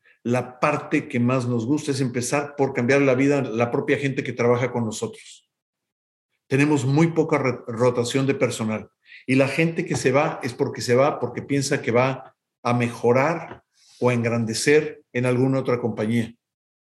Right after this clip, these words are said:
Pero se nos va muy poca gente. Y la gente que está con nosotros,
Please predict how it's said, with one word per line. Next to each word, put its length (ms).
Pero 120
se 120
nos 160
va 80
muy 220
poca 280
gente. 320
Y 80
la 120
gente 320
que 80
está 240
con 120
nosotros, 760